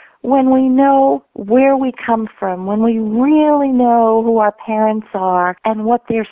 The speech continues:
stories are, I think it's easier for us to find out who we are and to know where we're going.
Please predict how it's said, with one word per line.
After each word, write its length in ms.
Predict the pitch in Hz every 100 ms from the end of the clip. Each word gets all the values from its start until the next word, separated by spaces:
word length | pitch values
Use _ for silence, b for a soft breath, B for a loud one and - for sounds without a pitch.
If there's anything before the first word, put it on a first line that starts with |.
| - -
stories 520 | 214 214 202 196 175
are, 420 | 180 160 156 165 -
I 100 | 262
think 240 | 262 320 302
it's 120 | 262 -
easier 480 | 247 240 254 247 240 -
for 140 | - -
us 220 | 202 214 - - _ -
to 420 | 285 262 254 247 254 _ _
find 360 | 254 254 254
out 220 | 254 247 240
who 200 | 262 233
we 340 | 208 220 202
are 440 | 175 160 156 - - B B 208
and 500 | 202 202 202 214 220 -
to 80 | 262
know 200 | 240 240
where 300 | 214 220 208
we're 300 | 208 214 196
going. 580 | 190 170 160 - -